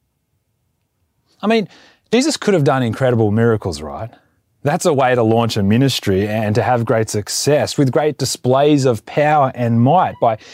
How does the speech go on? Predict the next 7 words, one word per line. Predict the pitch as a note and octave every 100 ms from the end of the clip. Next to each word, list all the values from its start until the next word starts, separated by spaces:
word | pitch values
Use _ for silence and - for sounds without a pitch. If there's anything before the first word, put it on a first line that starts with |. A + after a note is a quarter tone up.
| -
healing | - F3 G3 E3
the | C3
sick | - D3 C#3+
and | A2+
driving | A#2 B2+ C3 B2+
out | B2 B2
demons. | C#3 E3 F3 D2 - -